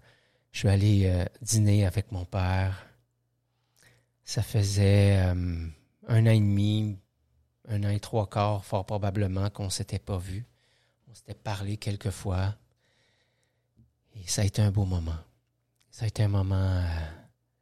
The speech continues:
rempli de spontanéité. Mon père, c'est un gars qui est vraiment spontané.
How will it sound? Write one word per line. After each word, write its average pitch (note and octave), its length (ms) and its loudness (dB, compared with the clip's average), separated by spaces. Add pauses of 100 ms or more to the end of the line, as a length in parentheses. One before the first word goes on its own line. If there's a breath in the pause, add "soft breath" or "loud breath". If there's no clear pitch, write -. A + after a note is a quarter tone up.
(960)
rempli A2 360 0
de G#2+ 120 0
spontanéité. G2+ 760 -2
Mon G#2+ 160 0
père, G#2 240 0
c'est - 140 -6
un G2 80 2
gars G#2 180 0
qui - 120 -8
est G#2 100 -8 (160)
vraiment G#2 480 0
spontané. F#2+ 680 -6